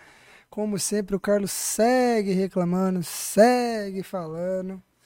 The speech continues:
Mas vamos falar de tudo. Hoje tem clássico goiano pra repercutir, temos Goiás, temos pra comentar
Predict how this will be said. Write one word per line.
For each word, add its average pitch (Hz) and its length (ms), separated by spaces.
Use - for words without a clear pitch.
Mas 277 300
vamos 302 280
falar 262 360
de 214 140
tudo. 214 360
Hoje 208 180
tem 196 360
clássico 196 480
goiano 185 300
pra 190 140
repercutir, 180 840
temos 190 420
Goiás, 170 600
temos 214 240
pra 214 160
comentar 202 580